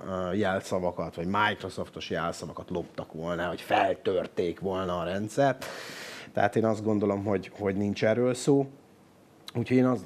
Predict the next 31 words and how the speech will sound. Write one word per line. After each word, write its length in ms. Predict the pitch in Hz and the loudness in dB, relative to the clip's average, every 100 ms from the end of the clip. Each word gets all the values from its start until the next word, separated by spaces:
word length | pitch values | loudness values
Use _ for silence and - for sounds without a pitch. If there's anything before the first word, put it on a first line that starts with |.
| - | 2
én, 140 | 147 | 2
a-, 160 | 139 139 | 4 4
én 220 | 143 135 | 4 6
teljes 320 | 160 143 117 | 6 6 4
egészében 720 | 120 110 98 117 101 104 101 - | 0 0 0 2 2 2 0 -2
azt 260 | 107 - - | -4 -6 0
kell, 180 | 104 95 | 2 2
hogy 160 | 95 | 0
mondjam, 360 | 101 104 101 98 | 0 0 0 -2
és 300 | 92 - - | -6 -10 -2
nem 180 | 110 104 | -2 -2
fizettek 540 | - 90 90 90 80 | -2 -4 -4 -6 -2
érte, 280 | 90 90 101 | -2 0 2
elhihetett, 560 | 95 87 82 - 104 | 2 0 -2 -4 -6
hogy 140 | - 95 | -4 -4
ezek 200 | 90 87 | -2 -2
biztonságosan 1120 | 92 - 76 - 87 82 80 - 82 80 80 - - - | -4 -6 -10 -8 -6 -6 -8 -8 -6 -6 -10 -16 -18 0
használható 680 | 92 - 92 90 90 87 90 | 0 0 -2 0 -2 -2 -2
rendszerek. 600 | 107 127 139 135 123 - - - - - - - - - | -2 -2 4 4 4 -6 -14 -16 -18 -18 -20 -20 -14 -12
Úgyhogy, 440 | 87 - 95 92 | -10 -6 -4 -2
de 80 | 98 | 0
persze 300 | 107 107 117 | 0 0 0
nem 140 | 110 | 0
muszáj 340 | 92 85 85 87 | 0 -4 -4 -2
megbízni 500 | 90 85 90 85 87 | -2 0 -2 -2 -4
ezekben, 400 | 87 110 110 113 | -2 -2 2 2
nyugodtan 380 | 107 90 - 95 | 2 0 0 0
lehet 180 | 85 | 0
használni 480 | - 92 - 82 90 | -2 -4 -2 -4 -2
az 140 | 90 90 | -2 0
ilyen 540 | 90 90 85 78 | 0 -2 -4 -6